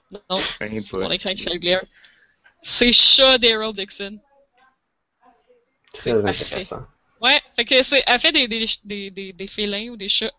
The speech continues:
Speaker 1: anatomiquement réalistes, mais avec des, des héros pis des super-héros pis tous les personnages de Star Trek The Next Generation.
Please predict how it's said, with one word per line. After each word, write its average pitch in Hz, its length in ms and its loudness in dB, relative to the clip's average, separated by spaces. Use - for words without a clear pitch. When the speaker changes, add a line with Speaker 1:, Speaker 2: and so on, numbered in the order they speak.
Speaker 1:
anatomiquement 208 920 -2
réalistes, 190 800 -2
mais 185 300 -8
avec 180 360 -2
des, 175 240 -6
des 170 160 -14
héros 185 360 -2
pis 190 140 -14
des 180 100 0
super-héros 196 460 2
pis - 160 2
tous 330 120 4
les 269 120 2
personnages 247 380 4
de 247 60 4
Star 226 220 2
Trek 233 200 2
The 226 100 0
Next 208 220 -4
Generation. 196 640 -4